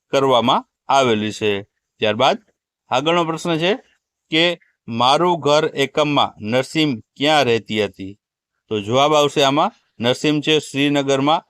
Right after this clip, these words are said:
રહેતી હતી. ત્યારબાદ ધોરણ ચાર પર્યાવરણમાં કુલ કેટલા એકમો આપેલા છે?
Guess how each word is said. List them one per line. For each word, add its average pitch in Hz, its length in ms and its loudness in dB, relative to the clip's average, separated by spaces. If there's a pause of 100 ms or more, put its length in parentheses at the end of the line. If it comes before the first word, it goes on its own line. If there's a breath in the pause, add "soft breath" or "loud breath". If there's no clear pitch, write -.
રહેતી 127 420 -2
હતી. 160 320 -4 (280)
ત્યારબાદ 123 400 0 (440)
ધોરણ 151 360 2
ચાર 147 380 2
પર્યાવરણમાં 143 880 2
કુલ 147 280 -2
કેટલા 143 600 0
એકમો 135 440 -2
આપેલા 107 420 0
છે? 98 200 -10